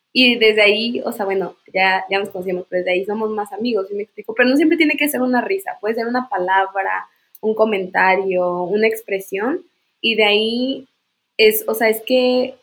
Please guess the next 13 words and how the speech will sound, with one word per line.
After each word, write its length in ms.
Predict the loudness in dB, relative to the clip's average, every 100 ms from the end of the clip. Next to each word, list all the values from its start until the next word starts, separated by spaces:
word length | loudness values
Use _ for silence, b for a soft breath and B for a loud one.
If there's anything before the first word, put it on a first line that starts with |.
| _ _ _
a 80 | 0
lo 100 | 0
que 120 | 0
voy 180 | 2 2
es 80 | 2
de 100 | -2
que 140 | -6
sean 320 | -4 0 2
libres, 420 | 2 2 -2 -6 -12 _
sean 320 | -2 0 2
libres 360 | 2 2 0 0
porque, 360 | -4 -2 -2
pues, 400 | -2 0 0 -2